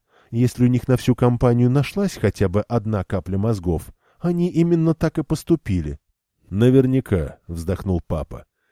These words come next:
«Чёртова дешёвка! Наёмники». «Айван Ксав», с внезапной надеждой поднял взгляд Амери. «Тебя ведь наверняка хватится». «Когда я пару дней не покажусь на работе, то непременно», согласился Айван Ксав.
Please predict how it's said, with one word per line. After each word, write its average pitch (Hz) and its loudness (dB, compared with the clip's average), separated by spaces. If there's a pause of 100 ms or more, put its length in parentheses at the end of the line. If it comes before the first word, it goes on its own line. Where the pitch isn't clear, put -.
«Чёртова 92 2
дешёвка! - -4 (260)
Наёмники». 98 -2 (600)
«Айван 110 2
Ксав», - 0 (220)
с - -16
внезапной 104 2
надеждой 104 2
поднял 104 2
взгляд 104 0
Амери. 73 -2 (380)
«Тебя 110 0
ведь 104 -2
наверняка 123 2
хватится». 143 -4 (380)
«Когда 95 -2
я 160 2
пару 160 6
дней 156 4
не 151 4
покажусь 147 4
на 151 2
работе, 151 2
то 156 2
непременно», 160 0 (100)
согласился 98 -2
Айван 101 -2
Ксав. - -6